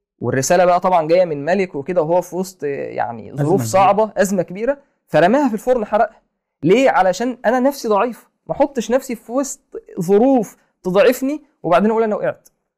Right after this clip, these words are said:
Speaker 2: صح، فعشان كده أنت لازم تبقى عارف، آه، نقطة ضعفك. يعني شباب كتير يقعد يقول لك إيه، أنا سايب علبة سجاير معينة، آه، يقول لك أنا بطلت سجاير، بس في علبة سجاير معينة أنا سايبها في الدرج، ودي لازم تبقى قدامي كده، أو بص أنا بطلت أغاني بس لازم يكونوا على الجهاز،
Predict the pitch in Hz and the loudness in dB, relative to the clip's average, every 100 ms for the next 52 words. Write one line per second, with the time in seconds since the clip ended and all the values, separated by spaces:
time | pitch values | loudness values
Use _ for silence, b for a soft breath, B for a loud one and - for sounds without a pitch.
0 | _ _ - 196 - 127 - 202 208 208 | _ _ -2 -2 -2 -8 -6 -4 -2 -2
1 | 175 143 180 156 - 104 151 180 - _ | -2 -2 -2 -8 -14 -6 -4 -4 -6 _
2 | _ _ _ - 127 151 - 156 135 123 | _ _ _ 0 2 2 -2 -6 -8 -10
3 | 139 127 175 196 156 196 175 175 156 170 | -10 -4 -2 -2 -6 -8 -6 -4 -4 -4
4 | 160 - 147 143 - 123 127 127 123 175 | -8 -10 -8 -8 -8 -8 -8 -8 -8 -6
5 | 160 160 160 156 131 147 160 135 120 139 | -4 -4 -8 -12 -12 -12 -12 -12 -10 -8
6 | 185 _ b b b - 139 127 143 156 | -10 _ b b b -2 2 2 2 2
7 | 185 180 139 175 165 143 120 104 104 - | 2 0 -4 -4 -4 -4 -4 -6 -10 -6
8 | 196 185 190 - 147 190 170 170 220 185 | -2 -2 -4 -6 -6 -4 -4 -4 -4 -4
9 | 143 175 180 180 175 165 - 135 147 127 | -6 -8 -8 -8 -6 -6 -6 -4 -2 -4
10 | 101 _ _ _ - 143 156 196 196 190 | -8 _ _ _ 0 2 2 2 0 -4
11 | 143 - 143 143 147 127 170 131 135 - | -10 0 2 2 -2 -2 -4 -4 -8 -8
12 | 131 170 - 147 131 123 196 196 143 147 | -2 -2 -2 -8 -8 -6 -6 -6 -6 -6
13 | 220 208 147 160 190 185 131 214 170 143 | -6 -6 -6 -8 -6 -8 -8 -4 -4 -4
14 | 123 175 220 | -2 -2 -2